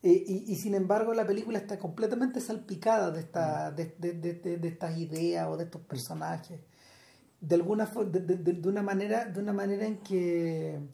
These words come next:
Speaker 1: de una manera en que, ¿cómo se llama? Eh, los ángeles de, los ángeles de Benders también estaban salpicados.
Speaker 2: Sí. Claro, y el fondo, y el espíritu que está detrás de todo esto, en el fondo, que más que la parodia, eh, eh,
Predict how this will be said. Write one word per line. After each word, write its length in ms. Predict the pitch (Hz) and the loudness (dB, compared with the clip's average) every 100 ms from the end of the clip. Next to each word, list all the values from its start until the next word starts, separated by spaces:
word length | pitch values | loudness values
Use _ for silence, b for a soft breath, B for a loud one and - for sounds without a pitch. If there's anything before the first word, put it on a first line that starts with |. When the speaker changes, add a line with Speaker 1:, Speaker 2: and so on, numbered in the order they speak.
| b b b b _ | b b b b _
Speaker 1:
de 120 | 165 | -2
una 160 | 185 190 | 0 0
manera 320 | 180 180 190 | -2 -2 -2
en 160 | 196 196 | -2 -6
que, 400 | 190 180 190 196 | -4 0 0 0
¿cómo 200 | 170 180 | -6 -8
se 180 | 175 175 | -8 -4
llama? 580 | 175 180 185 165 - - | -2 -2 0 -2 -4 -6
Eh, 760 | 151 147 147 143 139 131 127 b b b b _ _ | -2 0 0 0 2 0 -2 b b b b _ _
los 220 | 160 175 | 0 2
ángeles 400 | 180 214 185 156 | 2 2 0 2
de, 220 | 170 180 | 4 4
los 140 | 180 151 | 4 -2
ángeles 340 | 185 202 175 | -4 -2 0
de 80 | 170 | 0
Benders 340 | 175 190 196 - | 2 0 -2 -6
también 400 | 160 151 254 254 | -8 0 2 2
estaban 320 | - 165 156 | 0 -6 -8
salpicados. 520 | 135 131 135 123 - | -10 -10 -10 -10 -8
Speaker 2:
Sí. 80 | 143 123 - b b b | -10 -10 -16 b b b
Claro, 260 | 247 220 165 | 8 8 8
y 40 | |
el 60 | 160 | 2
fondo, 240 | 214 208 | 2 4
y 120 | 190 | 6
el 80 | 180 | 6
espíritu 400 | 185 220 240 240 | 4 0 0 2
que 60 | 208 | 2
está 200 | - 208 | 4 6
detrás 280 | 185 233 175 | 8 6 6
de 60 | 147 | 2
todo 100 | 135 | 0
esto, 180 | 131 139 | -4 -8
en 60 | |
el 40 | 127 | -4
fondo, 200 | 170 151 | -2 0
que 100 | 139 | 0
más 160 | 139 | 0
que 100 | - 196 | 0 2
la 80 | |
parodia, 440 | 175 170 147 131 143 - | 4 6 6 4 0 -4
eh, 200 | 143 151 147 147 135 - - | -4 -4 -4 -4 -4 -6 -4
eh, 340 | 143 180 220 | 2 4 4